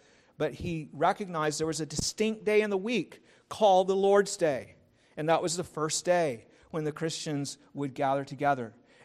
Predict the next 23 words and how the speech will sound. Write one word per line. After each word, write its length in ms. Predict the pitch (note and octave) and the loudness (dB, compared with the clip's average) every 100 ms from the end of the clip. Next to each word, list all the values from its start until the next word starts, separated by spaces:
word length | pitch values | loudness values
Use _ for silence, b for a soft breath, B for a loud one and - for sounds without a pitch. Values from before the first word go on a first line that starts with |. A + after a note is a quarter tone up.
| _ | _
Everywhere 520 | F3+ G3+ A3 G3+ G#3 | 2 2 0 0 0
in 80 | G3+ | -2
the 60 | F#3+ | -2
New 160 | F#3+ | -2
Testament, 560 | G3 G3+ G3+ - D#3+ C#3 | -2 -2 -2 -2 -8 -4
it 80 | D#3 | -4
is 220 | D#3 D3 | -4 -4
understood 800 | F3 F3 D#3+ - - G#3 E3+ B2+ - b b - | -6 -6 -6 -6 -4 0 2 0 -6 b b -4
that 180 | D#3+ C3+ | -2 0
this 200 | D#3+ E3+ | -4 -4
is 180 | D#3 | -6
what 220 | D#3+ C#3+ - | -4 -4 -4
Christians 640 | D#3+ D3 - C#3 B2+ - - A2+ | -6 -6 -6 -8 -8 -10 -14 -10
do. 320 | C3 B2 G#2 - _ _ _ _ b b b b _ | -6 -6 -8 -16 _ _ _ _ b b b b _
So 200 | - F#3+ | 0 2
it 80 | F#3+ | 2
is 120 | G#3+ | 0
here 220 | - G3 | -4 -4
in 80 | E3+ | 0
our 100 | F3 | -2
text 540 | E3+ C4+ C#4+ - - | -2 -4 -4 -4 -8
as 100 | - | -6
well, 360 | F3 A3+ G#3 - | -2 -2 -2 -6